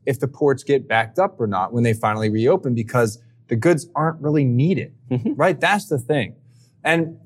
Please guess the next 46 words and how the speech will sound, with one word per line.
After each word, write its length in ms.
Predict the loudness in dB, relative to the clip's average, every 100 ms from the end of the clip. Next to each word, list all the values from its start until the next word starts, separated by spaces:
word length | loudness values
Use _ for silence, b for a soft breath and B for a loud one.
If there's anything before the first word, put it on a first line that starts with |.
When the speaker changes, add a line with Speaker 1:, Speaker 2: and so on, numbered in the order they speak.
| -16
Speaker 1:
so 180 | -2 0
this 220 | 2 0
chart 300 | -2 2 2
right 120 | 2
here, 120 | 2
so 140 | 0 0
we've 120 | -2
seen 280 | 0 -2 -2
tender 280 | 0 0 2
volumes 320 | 2 0 -2
fall 200 | 0 2
off 100 | 0
a 40 |
cliff, 280 | -10 -12 -12 -8
right? 220 | -2 0
They're 120 | 0 0
down 220 | 0 -2
twenty-one 520 | -4 -2 0 2 0
percent 400 | -2 -4 -2 -2
year 200 | 0 0
over 140 | 0
year. 320 | -2 -4 -6 -12 _ _ _ _
We 140 | -4 0
know 280 | 2 2 0
that. 220 | -2 -6
There's 200 | -12 -8
less 420 | -2 0 0 -2
volume 360 | -2 0 0 -2
that's 100 | -8
being 260 | -6 -4 -2
moved. 220 | -6 -12 b b b
In 80 | -2
other 160 | 2
words, 200 | 2 0
less 200 | 0 -4
demand 380 | -2 -4 -4 -4
for 80 | -6
those 160 | -8 -2
goods. 320 | 0 0 -4 _ _ _ _ -2
This 280 | 2 2
chart 220 | 0 2 4
right 120 | 4
here 120 | 2
is 120 | 0
customs 500 | -2 -2 -2 0 -4
data. 360 | 0 2 2 0